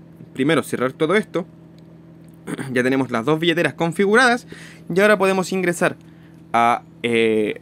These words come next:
nuevamente a Axie Infinity y le damos. Ahí le dimos en Unlock Ronin Wallet, pero simplemente debíamos recargar la página, ¿ya?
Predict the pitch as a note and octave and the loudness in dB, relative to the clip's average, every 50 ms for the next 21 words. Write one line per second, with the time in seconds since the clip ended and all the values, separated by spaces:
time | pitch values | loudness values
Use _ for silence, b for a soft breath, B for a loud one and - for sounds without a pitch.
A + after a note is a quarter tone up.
0 | - - - B2 D3+ E3+ F3 F#3+ F#3+ F3+ - D3 C3 C3+ D#3+ - - G3 F3 - | -14 -8 -2 0 2 2 2 2 0 0 2 2 2 0 0 -2 -4 -4 -2 0
1 | B3 B3+ B3+ A3+ B3 A#3+ - - D#3+ E3 D#3+ E3+ F3 F3 F3 F3+ - - - - | 2 2 2 2 0 -2 -2 -2 -2 0 0 0 0 -2 -2 -4 -6 -12 -20 -20
2 | - - - - - - - - - - - - - - - - - - - - | -20 -20 -20 -20 -20 -20 -20 -20 -20 -20 -20 -20 -20 -20 -20 -20 -20 -20 -20 -20
3 | - - _ _ _ _ _ _ B B B B B - A#2 C#3 D#3+ E3+ E3 F3+ | -20 -20 _ _ _ _ _ _ B B B B B -2 0 2 4 4 4 4
4 | G3 G3+ F3+ - - - C3 C3+ C#3 C#3+ D3 D#3 F#3+ G3+ - - - - - - | 2 0 -2 -4 -6 -4 -2 0 0 2 2 2 2 0 -2 -4 -20 -16 -8 -4
5 | A#2+ C3 D3 E3 F3+ F#3 F#3 A3+ B3+ A#3+ A3+ A3 - - - - G3+ G#3+ A3 G#3 | 0 0 2 2 0 2 2 2 2 2 0 -2 -4 -10 -6 0 2 2 2 2
6 | - A3 G#3+ - F#3+ F#3 G3 G#3 G#3 G#3+ G3 F3 F3 F3 F3+ F#3+ G3 G3 F#3 F3 | 0 -4 -2 -2 -4 -4 -4 -4 -2 -2 -2 0 0 0 0 0 0 0 0 0
7 | F3 E3 D#3+ D#3 C#3+ C#3 E3 E3 D#3+ D3+ C3 C3 B2+ B2+ - - A2+ A2 A2+ A#2 | 0 2 2 0 0 2 0 2 2 2 2 2 0 -2 -2 -8 -10 -10 -10 -8
8 | A#2 A2+ A#2+ C#3 | -2 0 0 0